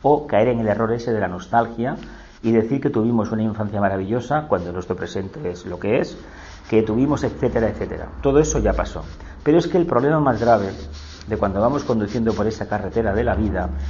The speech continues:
es que en lugar de estar atentos a lo que llevamos encima, que es nuestra expresión, el vehículo ese, somos, el alma es la que conduce,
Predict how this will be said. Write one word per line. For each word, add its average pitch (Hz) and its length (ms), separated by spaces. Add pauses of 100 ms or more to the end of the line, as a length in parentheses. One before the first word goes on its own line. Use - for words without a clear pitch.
(140)
es 131 100
que 151 140
en 135 180
lugar 165 340
de 170 80
estar 135 280
atentos 113 680 (240)
a 107 100
lo 110 120
que 104 100
llevamos 139 400
encima, 113 420
que 113 120
es 110 120
nuestra 95 320
expresión, 90 560 (300)
el 92 160
vehículo 101 480
ese, 101 300 (240)
somos, 104 340 (140)
el 92 120
alma 127 280
es 95 80
la 90 80
que 98 100
conduce, 90 500